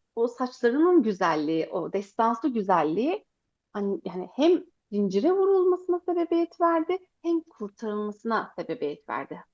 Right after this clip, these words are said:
Aynı güzellik. Yani saç burada ikili bir anlam taşıyor. Hem güç hem de zafiyet. Bu dolunayda saçlarınızla ilgili yaptığınız her değişiklik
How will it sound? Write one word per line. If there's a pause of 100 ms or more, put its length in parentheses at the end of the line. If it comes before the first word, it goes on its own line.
Aynı
güzellik. (460)
Yani
saç
burada
ikili
bir
anlam
taşıyor. (360)
Hem
güç (300)
hem
de (320)
zafiyet. (880)
Bu
dolunayda
saçlarınızla
ilgili
yaptığınız
her
değişiklik